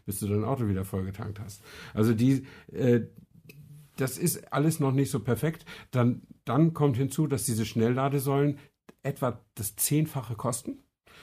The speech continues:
von, von den normalen. Also ein guter Grund für Supermarkt-, Be-, Parkplatzbetreiber oder kleine Kommunen, sich die kleinen, die, die schwachen Säulen hinzustellen,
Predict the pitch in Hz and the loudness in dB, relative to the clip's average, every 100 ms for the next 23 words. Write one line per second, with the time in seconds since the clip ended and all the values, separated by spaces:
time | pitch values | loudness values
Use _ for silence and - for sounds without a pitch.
0 | - - - 135 131 131 123 117 113 104 | -20 -14 -2 0 0 0 2 2 4 2
1 | 104 131 175 190 - - 113 113 113 113 | 2 2 0 -4 -14 -4 -2 0 0 -2
2 | 101 - _ _ - 147 170 139 110 131 | -4 -16 _ _ -4 0 2 2 2 0
3 | 151 - 127 123 120 - - - 135 170 | 0 -2 -2 -2 -6 -18 -12 0 2 4
4 | 139 127 127 - 139 - - 123 127 - | 4 4 0 0 -4 -4 -4 -4 -4 -4
5 | 127 120 - 117 - 113 117 110 107 104 | -4 -4 -6 -4 -2 0 0 0 0 -2
6 | 101 117 110 113 117 107 113 127 113 101 | -2 0 0 0 0 2 2 0 -2 -4
7 | 101 - 107 113 135 143 - 113 104 113 | -8 -4 0 2 2 -2 -4 -4 -4 -6
8 | 107 117 143 131 139 139 135 139 - 139 | -4 -4 -2 -2 0 0 -2 -6 -8 -8
9 | 147 | -6